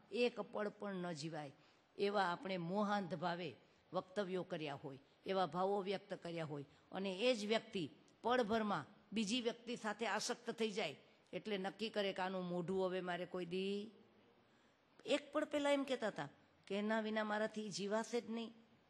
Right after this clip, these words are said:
એના વિના હું રહી શકું નહીં, અને બીજી પળે ખબર પડી કે એ વ્યક્તિ તો ફ્રોડ છે, એને તો અનેક સંબંધો છે, મારી સાથે એને કંઈ નથી. એ વ્યક્તિ તત્કાલ પરિવર્તન ક્યાંથી આવ્યું?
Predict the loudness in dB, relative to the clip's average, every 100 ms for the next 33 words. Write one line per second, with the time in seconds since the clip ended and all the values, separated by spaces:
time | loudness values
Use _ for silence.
0 | -20 -20 _ _ -4 0 0 0 -2 -2
1 | -2 -2 -2 -4 -4 -2 0 -2 -8 -20
2 | -10 -2 2 2 4 2 4 0 2 0
3 | 2 4 4 4 0 -2 -6 -16 -2 0
4 | 2 0 0 -2 0 -4 0 2 2 0
5 | -8 -10 -14 _ _ _ _ _ _ _
6 | _ _ _ _ _ _ _ _ _ _
7 | _ -4 -2 0 2 2 0 -8 -20 0
8 | 2 4 2 2 4 4 6 4 2 -4
9 | -6 -18 -6 0 2 2 -2 -2 0 0
10 | 0 -4 -4 -4 -6 -8 -4 -4 -2 -6
11 | -8 -12 -2 0 -2 -4 -6 -2 -4 -2
12 | 0 2 2 0 2 0 0 -2 -2 -2
13 | -2 -2 -6